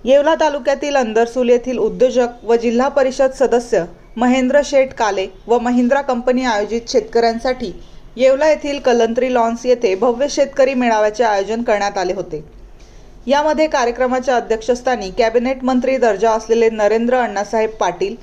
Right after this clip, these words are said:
आर्थिक मागास विकास महामंडळ तसेच प्रमुख पाहुणे म्हणून महिंद्रा कंपनीचे एरिया मॅनेजर झुंजार सिंग, वर्क स्वप्नील जोशी, सुमित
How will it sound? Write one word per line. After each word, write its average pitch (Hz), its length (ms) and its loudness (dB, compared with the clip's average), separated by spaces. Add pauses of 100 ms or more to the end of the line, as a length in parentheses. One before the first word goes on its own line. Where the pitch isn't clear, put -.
(460)
आर्थिक 233 360 -2
मागास 240 420 0
विकास 247 400 -2
महामंडळ 226 580 0 (140)
तसेच 240 360 0
प्रमुख 247 300 2
पाहुणे 269 380 -2
म्हणून 254 340 0
महिंद्रा 233 380 0
कंपनीचे 226 580 0
एरिया 214 400 2
मॅनेजर 208 460 0 (580)
झुंजार 254 480 4
सिंग, 233 360 -4 (840)
वर्क 262 260 2 (960)
स्वप्नील 247 460 0
जोशी, 233 400 0 (280)
सुमित 240 260 2